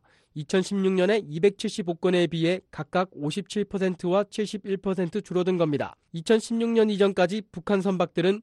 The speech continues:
평균 삼백 회 안팎의 검사 횟수를 기록했지만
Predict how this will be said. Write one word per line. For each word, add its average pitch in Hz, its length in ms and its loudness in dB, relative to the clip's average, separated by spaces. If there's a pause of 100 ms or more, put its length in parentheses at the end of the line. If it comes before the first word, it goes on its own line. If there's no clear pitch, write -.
평균 208 380 -2
삼백 220 460 -4
회 220 60 4
안팎의 190 500 2
검사 180 260 -2
횟수를 190 300 2
기록했지만 165 580 -2